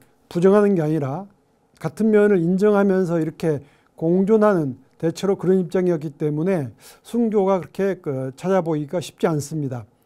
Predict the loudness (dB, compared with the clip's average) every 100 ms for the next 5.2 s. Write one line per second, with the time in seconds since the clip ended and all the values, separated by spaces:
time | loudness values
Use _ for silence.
0 | _ -10 0 2 2 0 -6 _ _ -2
1 | 0 0 -2 -8 -2 0 0 -2 -2 -4
2 | -6 -8 -6 -6 -6 -8 -8 -8 -10 -12
3 | -14 -18 _ _ _ _ _ -10 -4 -2
4 | -2 -6 _ _ _ -2 -2 2 2 2
5 | -2